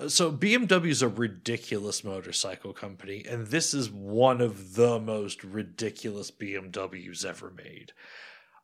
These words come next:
I, is this maybe where B M W's, heavy air quotes, styling went too far?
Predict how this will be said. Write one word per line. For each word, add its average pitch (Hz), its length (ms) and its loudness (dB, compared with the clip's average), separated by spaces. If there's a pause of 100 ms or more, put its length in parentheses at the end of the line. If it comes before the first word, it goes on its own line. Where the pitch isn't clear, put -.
(240)
I, 120 140 2 (380)
is 131 380 -4
this 123 360 -2
maybe 123 720 -2
where 110 340 -2
B 110 240 -6
M 113 120 -6
W's, 110 720 -4 (1000)
heavy 107 300 -8
air 104 100 -4
quotes, - 500 -8
styling 117 920 -2
went 110 260 -2 (100)
too 110 360 -4
far? 107 580 -4